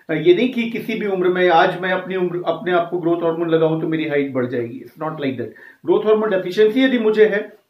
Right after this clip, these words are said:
तो growth hormone injection से बढ़ जाएगी, और ये बहुत costly, अ, injection होता है। लगभग, लगभग एक महीने की cost treatment की दस से बीस हजार रुपए आ सकती है, जो कि लगातार दो साल तक कम से कम लेना होगा, और बहुत कम patients में growth hormone की जांच वगैरह करने के बाद इसकी जरूरत होती है।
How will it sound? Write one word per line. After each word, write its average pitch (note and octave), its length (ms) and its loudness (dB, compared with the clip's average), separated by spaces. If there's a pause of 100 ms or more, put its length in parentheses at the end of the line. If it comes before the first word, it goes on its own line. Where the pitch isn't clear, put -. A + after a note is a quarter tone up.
(140)
तो A3 160 6
growth G3+ 200 2
hormone F#3 380 0
injection E3+ 400 -2
से F#3 100 -4
बढ़ C#3+ 180 0
जाएगी, D#3 360 -4 (220)
और - 120 2
ये F#3 80 -2
बहुत F#3+ 440 0
costly, D#3 480 0
अ, C3 380 0
injection D#3+ 360 -4
होता C3+ 220 -2
है। G2 140 -2 (280)
लगभग, G#3 480 2
लगभग G#3+ 380 2
एक G#3+ 200 4
महीने G#3+ 260 0
की A3+ 180 -8
cost G3+ 440 0 (260)
treatment G3 400 -4
की A3 80 -4
दस G3 280 2
से F#3+ 80 0
बीस F3 220 -4
हजार E3+ 240 0
रुपए F3 200 0
आ D3+ 120 2
सकती F#3 340 -8
है, A#3 160 0 (200)
जो F#3 140 0
कि A3 100 -6
लगातार A3 500 2
दो F#3+ 160 2
साल F#3 220 2
तक F3+ 160 -2
कम D#3+ 160 -2
से D#3+ 100 -4
कम C#3+ 180 -4
लेना B2+ 200 -2
होगा, A2 280 -6 (200)
और E3 160 0
बहुत G3+ 360 0
कम A3+ 180 2
patients F#3+ 400 -4
में B3+ 260 -2 (180)
growth G3+ 220 2
hormone G3+ 280 0
की G#3+ 140 -4
जांच G3 360 2
वगैरह E3 280 2
करने D3+ 260 -4
के D3 120 -6
बाद D#3 240 0
इसकी C#3 220 -8
जरूरत A#2 360 -4
होती F#2 200 -18
है। - 100 -20